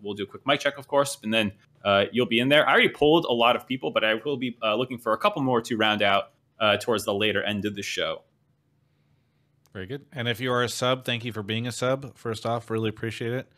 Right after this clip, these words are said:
Speaker 2: It's gonna be a s-, a tighter year revenue-wise, I think, for a lot of people, including T G I. So your subs are always very much appreciated.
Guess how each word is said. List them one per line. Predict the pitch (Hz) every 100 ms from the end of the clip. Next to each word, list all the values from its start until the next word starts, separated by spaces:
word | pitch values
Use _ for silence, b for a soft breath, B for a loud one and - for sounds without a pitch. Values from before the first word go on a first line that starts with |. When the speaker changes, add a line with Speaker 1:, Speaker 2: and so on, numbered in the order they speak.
| b b b
Speaker 2:
It's | -
gonna | 117
be | 107 101
a |
s-, | 95 - - 120
a | 98 95 _ _ _ _ _ -
tighter | - 139 139
year | 127 120 131 143
revenue-wise, | 156 123 123 131 127 127 131 127
I | 120
think, | 127 139
for | 120
a | 107
lot | 110
of | 110
people, | 117 123
including | 117 113 110 104
T | 113
G | 101 104
I. | 113
So | 120 95 90 90 90 b b b
your | - 95
subs | 113 110 104
are |
always | 95 104 95
very | 107
much | 117 107
appreciated. | - 98 - 90 90